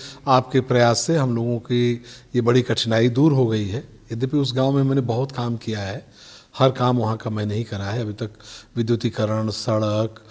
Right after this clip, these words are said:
गांव की कटान का, अ, को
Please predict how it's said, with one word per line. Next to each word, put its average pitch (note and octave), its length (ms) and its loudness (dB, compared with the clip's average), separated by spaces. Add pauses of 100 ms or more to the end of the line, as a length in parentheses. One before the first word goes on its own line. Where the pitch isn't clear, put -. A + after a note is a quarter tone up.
(320)
गांव A2 220 0
की - 160 -12
कटान G#2+ 400 -4
का, G#2 320 -4
अ, - 140 -12 (460)
को G#2+ 580 -4